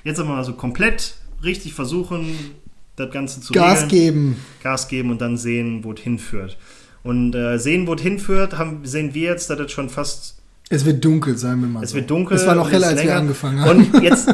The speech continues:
Speaker 1: jetzt haben wir uns eine Liste gemacht, wo, worüber wir gerne in unserer ersten, ich nenne sie mal Pilotfolge, äh, gerne reden würden. Und jetzt haben wir am Anfang gesagt, das ist die erste Folge, wir sitzen außer der Reihe mal zusammen und dann können wir mal eine Folge aufnehmen und der Rest, äh,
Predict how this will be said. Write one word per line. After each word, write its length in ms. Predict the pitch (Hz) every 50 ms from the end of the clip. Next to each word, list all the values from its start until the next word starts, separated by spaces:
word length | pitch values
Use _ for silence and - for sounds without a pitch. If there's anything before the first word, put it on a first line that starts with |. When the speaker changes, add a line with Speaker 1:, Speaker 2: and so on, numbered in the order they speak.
| - -
Speaker 1:
jetzt 280 | 180 170 170 - -
haben 140 | 185 214 247
wir 100 | 254 226
uns 360 | 214 214 185 - - - -
eine 180 | 196 190 165 156
Liste 340 | 156 170 208 - - 269 214
gemacht, 340 | 214 202 202 202 202 - -
wo, 120 | 185 170 165 165 170 151
worüber 340 | 160 156 170 190 214 196 175
wir 80 | 156
gerne 400 | 147 143 156 170 185 202 196 185
in 100 | 147 156
unserer 240 | 165 170 160 143 143
ersten, 400 | 135 139 165 175 - - 202 180
ich 120 | 156 139
nenne 140 | 151 170 160
sie 60 | 160
mal 140 | 156 151 143
Pilotfolge, 1200 | - - 139 135 143 156 156 - - 156 151 151 147 143 139 139 135 131 139 135 139 143 147 139 139
äh, 80 | 131
gerne 340 | 127 135 131 143 143 123 113
reden 460 | 120 123 131 123 120 113 117 107 -
würden. 380 | 113 110 113 107 104 104 98 98
Und 80 | 117 117
jetzt 160 | 123 123 -
haben 80 | 156 156
wir 80 | 151
am 80 | 139 127
Anfang 380 | 117 139 170 175 - 160 151
gesagt, 260 | 139 123 143 139 139 147
das 200 | 156 202 202 196
ist 60 | -
die 60 | 185
erste 300 | 175 160 151 147 - 127
Folge, 560 | - - 220 240 240 233 226 226 226 220 220 - - - - - -
wir 120 | 131 135
sitzen 320 | 135 165 170 - - 180 156
außer 280 | 143 160 160 156 -
der 160 | 147 143 131
Reihe 220 | 123 143 156 160 156
mal 220 | 156 147 139 131
zusammen 540 | - - 117 113 170 190 208 202 202 202 180
und 100 | 147 143
dann 160 | 135 131 127
können 160 | 131 160 156
wir 60 | 147 139
mal 140 | 131 120
eine 220 | 127 143 165 165 156
Folge 320 | 160 - 147 131 127 123
aufnehmen 360 | 135 170 180 180 - 170 156
und 60 | 139 131
der 120 | 135 123
Rest, 320 | 139 147 143 - - -
äh, 300 | 127 135 131 135 135 131